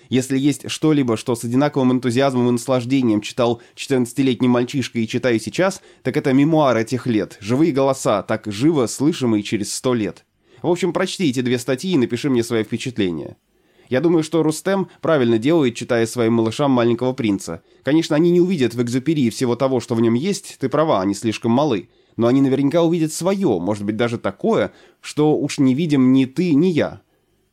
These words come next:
А мы с мамой видим в нём то, что ещё предстоит увидеть тебе, и, как это ни горько, вероятно, потеряли кое-что из того, что замечаешь ты.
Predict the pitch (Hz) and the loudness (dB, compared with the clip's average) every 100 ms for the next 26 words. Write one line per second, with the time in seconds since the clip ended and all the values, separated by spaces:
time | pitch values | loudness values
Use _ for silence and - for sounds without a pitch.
0 | _ - 131 - 170 131 107 90 101 127 | _ 0 0 2 2 2 2 -2 -2 0
1 | 143 131 135 131 165 190 196 - 139 127 | 2 2 2 0 0 0 0 -2 -2 0
2 | 131 123 - 135 175 127 120 104 95 107 | -4 -6 -2 0 2 0 0 -2 -4 -6
3 | 95 120 156 113 110 110 117 110 117 107 | -2 0 0 -2 -6 -4 -4 -2 0 0
4 | 104 170 185 139 117 160 170 151 - 147 | 2 0 0 0 2 2 0 -2 -2 -4
5 | 135 139 175 151 - 127 117 117 104 - | 0 2 2 0 0 0 0 -2 0 0
6 | 110 127 - 120 135 131 160 151 - 190 | -2 -2 -4 0 0 2 0 0 -4 -2
7 | 120 | -2